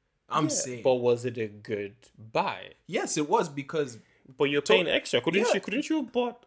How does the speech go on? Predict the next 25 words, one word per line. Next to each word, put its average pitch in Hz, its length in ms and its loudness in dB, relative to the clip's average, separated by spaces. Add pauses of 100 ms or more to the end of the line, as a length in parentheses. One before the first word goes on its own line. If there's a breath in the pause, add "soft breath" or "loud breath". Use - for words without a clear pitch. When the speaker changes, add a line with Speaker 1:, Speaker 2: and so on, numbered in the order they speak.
Speaker 2:
another 123 280 4
car 110 500 -2
for - 140 -6
Speaker 1:
Mm. - 40 -4
Speaker 2:
six 139 260 -4
grand? 117 460 0 (320)
Speaker 1:
Yeah. 170 300 -6
Speaker 2:
That 113 240 6
would 110 220 2 (100)
probably 143 720 0 (260 soft breath)
Speaker 1:
I 151 100 -2
get 156 300 -2
what 139 180 -4
you're 123 120 -12
saying. 113 380 -14
Speaker 2:
Okay. 135 360 0
Speaker 1:
I - 20 0
get 156 180 2
what 139 160 -4
you're 127 80 -12
getting 120 240 -10
at. 98 180 -20
But 123 220 -8
I'm 131 140 -12
saying 117 460 -14